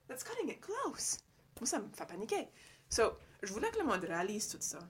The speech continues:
So, j'avais été voir la municipalité pour dire, c'est une longue histoire, mais j'arrive à la fin. J'avais été voir la municipalité pour dire, moi, je veux faire du civic engagement avec la communauté. Je veux que le monde vote aux élections municipales. Je veux que le monde s'implique dans leur communauté. Puis,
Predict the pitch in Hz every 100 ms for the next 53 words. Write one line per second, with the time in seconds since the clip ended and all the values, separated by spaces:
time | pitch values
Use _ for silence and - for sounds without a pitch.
0 | - - 214 208 190 214 226 185 247 311
1 | 220 - 175 170 185 208 180 156 165 180
2 | - 180 185 185 170 165 180 175 170 170
3 | 165 160 - - - - 240 208 208 226
4 | 381 202 - 196 - 180 170 165 156 175
5 | 175 220 247 214 185 180 190 - - _
6 | _ - - 180 180 175 - 180 190 190
7 | 185 185 180 185 185 - - _ _ _
8 | _ _ - 214 220 226 220 208 196 196
9 | 202 190 180 180 180 175 180 170 - -
10 | _ _ 185 165 220 311 254 208 214 -
11 | 202 185 185 - 190 180 185 175 175 165
12 | 165 - 233 240 214 190 185 185 180 165
13 | 170 208 233 262 220 -